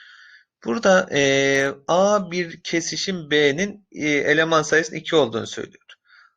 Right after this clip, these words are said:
A kesişim B nedir arkadaşlar? A kesişim B eşittir. Sadece bunda ortak eleman iki var. O zaman eleman sayısı iki değil, birdir bunun.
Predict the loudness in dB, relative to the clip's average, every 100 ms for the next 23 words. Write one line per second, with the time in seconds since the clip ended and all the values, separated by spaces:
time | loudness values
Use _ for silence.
0 | -4 0 0 0 -6 -6 -8 -8 -2 0
1 | 0 -2 -4 -4 -4 -6 -12 -8 -8 -8
2 | -12 _ _ _ _ _ _ -4 0 0
3 | -2 -6 -8 -8 -12 -12 -10 -10 -6 -4
4 | -4 -6 -10 -8 -12 -10 -12 -10 -6 0
5 | 0 0 -4 -6 -4 -4 0 0 0 0
6 | -2 -2 0 0 -2 -8 -8 -6 -6 -8
7 | -16 -20 -20 _ -8 -2 -2 0 0 2
8 | 2 0 0 -2 -2 -6 -10 -10 -2 -2
9 | -2 -4 0 2 2 0 -2 -4 -16 -20